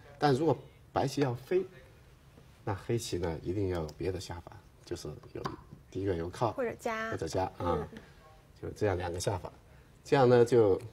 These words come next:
Speaker 1: 白棋，如果我们来，比如说他加，黑棋，白棋在尖。
Speaker 2: 哦，会尖这个吗？
Speaker 1: 对，是的，这是一个定式。
Speaker 2: 嗯。
Speaker 1: 嗯。这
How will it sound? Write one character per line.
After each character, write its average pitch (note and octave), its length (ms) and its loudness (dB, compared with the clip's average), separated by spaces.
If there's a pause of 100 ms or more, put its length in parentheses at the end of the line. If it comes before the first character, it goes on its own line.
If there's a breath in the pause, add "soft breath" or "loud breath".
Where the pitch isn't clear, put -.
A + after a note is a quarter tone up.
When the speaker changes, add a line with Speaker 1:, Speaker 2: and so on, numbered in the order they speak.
(140)
Speaker 1:
白 G2 140 2
棋， G2+ 340 2 (160)
如 G2+ 120 4
果 F#2 100 0
我 F2+ 80 -2
们 F#2 100 -4
来， G2 80 0 (260)
比 - 60 -6
如 A#2+ 60 0
说 A#2 80 0
他 A#2+ 140 2
加， B2 260 4 (260 loud breath)
黑 - 60 -8
棋， - 100 -14 (100)
白 G#2+ 80 -6
棋 G#2+ 100 -2
在 G2+ 140 4
尖。 A#2+ 280 8 (240)
Speaker 2:
哦， A#3+ 180 -6
会 C4 120 0
尖 C#4 260 0
这 D4+ 200 0
个 C4 80 -8
吗？ A#3+ 200 -10 (520)
Speaker 1:
对， G2 320 4
是 - 160 -6
的， F#2 140 -2 (160)
这 - 80 -6
是 - 120 -8
一 E2+ 40 -6
个 - 80 -6
定 G#2 220 -2
式。 G2+ 240 2 (540)
Speaker 2:
嗯。 A#3+ 60 -16 (540)
Speaker 1:
嗯。 - 120 -8 (1600)
这 - 140 -16